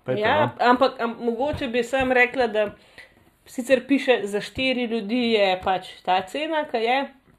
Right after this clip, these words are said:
Speaker 2: pa, pa vsak dodaten je nekaj doplačati, ampak jaz več kot štiri skoraj ne vidim not, no.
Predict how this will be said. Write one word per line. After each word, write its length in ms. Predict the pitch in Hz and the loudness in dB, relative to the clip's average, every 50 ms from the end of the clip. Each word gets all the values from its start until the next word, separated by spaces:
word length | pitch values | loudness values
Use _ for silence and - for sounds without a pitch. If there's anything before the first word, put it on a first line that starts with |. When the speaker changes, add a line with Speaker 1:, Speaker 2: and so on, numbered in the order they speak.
| _ _ _ _ _ - - - | _ _ _ _ _ -20 -20 -20
Speaker 2:
pa, 160 | - - 202 | -10 -8 -4
pa 100 | 202 - 208 | -2 -2 -2
vsak 360 | 202 - - 214 208 208 202 | -2 2 2 2 2 2 2
dodaten 520 | 226 214 196 208 208 208 208 - 214 196 | -2 0 2 4 4 4 2 0 -2 -4
je 80 | 196 190 | -2 -2
nekaj 260 | 196 196 196 - 214 | -2 -4 -4 -4 -4
doplačati, 540 | 190 190 180 202 202 202 202 202 226 196 - - - - - - _ _ | -4 -4 -2 0 2 2 2 0 -4 -10 -10 -14 -20 -20 -20 -20 _ _
ampak 360 | - 190 180 185 180 - - | -8 -6 -6 -6 -8 -4 -2
jaz 200 | 220 214 208 - | -2 -2 -2 -4
več 240 | 202 208 208 202 - | -4 -4 -4 -4 -6
kot 120 | - 202 | -8 -10
štiri 360 | - - - 226 214 196 202 | -10 -6 -4 -2 -2 0 -2
skoraj 360 | 190 - - - 214 214 202 196 | -4 -6 -4 -2 0 0 0 -2
ne 120 | 202 196 | -2 -2
vidim 280 | 190 190 175 175 175 170 | -2 -2 -4 -4 -4 -6
not, 220 | 165 165 160 - | -8 -8 -10 -10
no. 180 | - 180 180 | -12 -12 -12